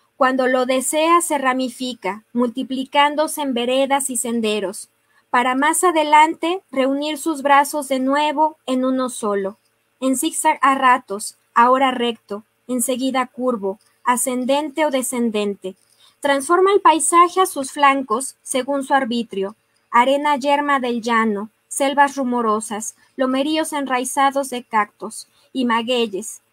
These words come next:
valles lacustres, despeñaderos, planicies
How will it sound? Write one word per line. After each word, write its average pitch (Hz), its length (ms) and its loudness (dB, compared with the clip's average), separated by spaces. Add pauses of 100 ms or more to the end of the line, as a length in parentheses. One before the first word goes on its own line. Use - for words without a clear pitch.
(140)
valles 294 440 4
lacustres, 269 840 -2 (200)
despeñaderos, 254 1120 -2 (120)
planicies 277 800 -4